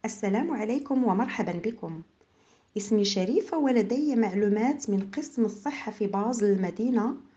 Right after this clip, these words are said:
ومن مكتب الصحة في ريف بازل. لقد قام المجلس الاتحادي بتخفيف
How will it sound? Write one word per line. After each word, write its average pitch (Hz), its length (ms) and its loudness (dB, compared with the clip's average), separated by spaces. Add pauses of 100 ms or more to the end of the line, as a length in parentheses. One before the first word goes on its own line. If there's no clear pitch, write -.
(240)
ومن 185 340 0
مكتب 247 320 -2
الصحة - 420 -8
في 208 180 -2
ريف 233 300 -2
بازل. 156 420 -6 (920)
لقد 180 380 -8
قام - 280 -2
المجلس 294 520 2
الاتحادي 247 760 -4
بتخفيف 247 680 -4